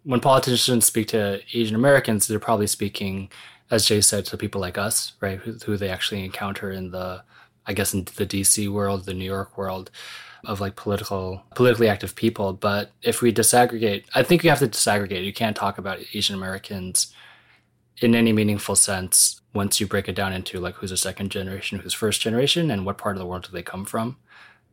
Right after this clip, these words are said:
I, I can say anecdotally, like, Taiwanese immigrants were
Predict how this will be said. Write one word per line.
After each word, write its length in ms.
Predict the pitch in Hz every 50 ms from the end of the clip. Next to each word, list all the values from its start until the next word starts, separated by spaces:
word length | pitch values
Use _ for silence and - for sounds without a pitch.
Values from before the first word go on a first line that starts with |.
| _ -
I, 140 | 110 104 98 - -
I 220 | 107 107 110 110
can 140 | 101 110 104
say 440 | - - - - - - - 107 113
anecdotally, 600 | 101 101 101 101 - 101 98 98 113 120 127 127 117
like, 240 | 104 92 92 -
Taiwanese 460 | - - - 101 101 98 95 98 95 -
immigrants 480 | 101 101 98 - 98 95 92 - -
were 180 | - 104 98